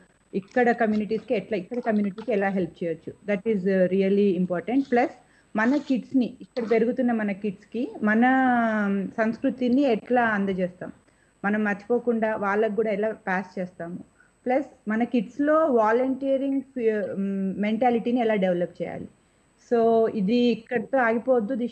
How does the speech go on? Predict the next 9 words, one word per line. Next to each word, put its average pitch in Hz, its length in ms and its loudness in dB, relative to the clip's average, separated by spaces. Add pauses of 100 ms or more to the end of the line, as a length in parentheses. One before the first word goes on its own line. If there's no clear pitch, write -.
should 220 200 -4
continue. 214 420 0
అంటే 285 420 -4
భావితరాలకి 226 880 0
తప్పకుండా 240 560 -2 (320)
మనం 226 160 2
pass 208 420 -2
చేయాల్సిన 190 380 -2
వి-, 190 200 -2